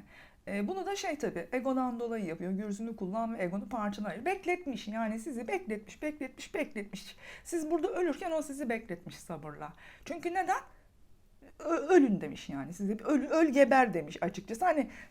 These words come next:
gelirsen sala-, sala-, <laughs> e, kalan sağlam, ne? E, neydi o lafın adı arka-, laf arkadaşlar? Kalan sağlar bizimdir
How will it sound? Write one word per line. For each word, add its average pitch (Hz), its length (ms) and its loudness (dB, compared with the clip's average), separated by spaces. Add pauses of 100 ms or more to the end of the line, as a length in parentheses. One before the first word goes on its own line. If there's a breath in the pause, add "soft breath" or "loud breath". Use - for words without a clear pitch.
gelirsen 320 500 6
sala-, 277 380 4
sala-, 277 680 4 (240 loud breath)
<laughs> - 200 -16
e, 214 220 -4
kalan 269 280 6
sağlam, 277 520 8 (640)
ne? 285 280 0 (1300 soft breath)
E, 190 80 -4 (480)
neydi 311 220 2
o 294 140 2
lafın 220 200 0
adı 202 180 2
arka-, 180 480 0
laf 180 240 -2
arkadaşlar? 196 600 -4 (840 soft breath)
Kalan 233 340 6
sağlar 233 540 6
bizimdir 202 440 0